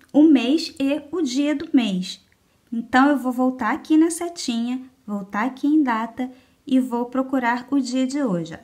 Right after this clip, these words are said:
day in month, doze. Limpou, eu volto aqui,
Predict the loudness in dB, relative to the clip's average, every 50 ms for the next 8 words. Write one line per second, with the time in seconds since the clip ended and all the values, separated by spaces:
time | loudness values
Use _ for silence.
0 | _ -6 -4 -2 -2 -2 -4 -4 -4 0 4 6 6 6 4 2 -2 -8 -14 -20
1 | _ _ _ _ _ _ _ _ _ _ _ -4 -4 -4 -4 -6 -10 -14 -20 -20
2 | _ _ _ _ _ _ _ _ _ _ _ _ _ _ _ _ _ _ _ _
3 | _ _ _ _ _ _ -2 0 2 2 2 0 -2 -2 0 2 2 2 0 -2
4 | -6 -10 _ _ _ _ _ _ -12 -8 -4 -2 -2 -2 -2 -4 -8 -10 -10 -6
5 | -4 -2 -2 -2 -4 -6 -10